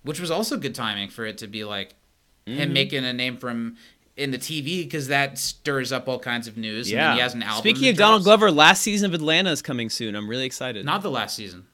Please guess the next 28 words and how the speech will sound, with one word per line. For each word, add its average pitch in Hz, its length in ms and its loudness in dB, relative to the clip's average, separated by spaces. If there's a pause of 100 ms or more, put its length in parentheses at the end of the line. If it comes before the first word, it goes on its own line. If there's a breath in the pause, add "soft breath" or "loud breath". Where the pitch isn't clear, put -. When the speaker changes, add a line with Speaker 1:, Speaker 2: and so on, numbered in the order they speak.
(800)
Speaker 2:
Yeah, 117 280 4
the 190 100 0
last 104 300 -2
season. 101 360 -12 (320)
Speaker 1:
They're 170 120 -4
filming 226 420 0
seasons 208 360 -4
three 214 180 -4
and 208 120 -6
four 214 180 -2
at 208 40 -4
the 202 80 -8
same 208 220 -6
time. 202 340 -8 (1120)
Speaker 2:
Okay, 165 340 8
maybe 147 200 6
four 135 220 -2
is 120 80 -2
the 113 80 -6
last 90 320 -6
one. - 220 -18 (680)
Speaker 1:
I'm 170 260 0
sure 208 300 0
there's 165 220 -2
at 135 100 -6
least 135 220 -4
a 101 40 -12
four. 101 320 -12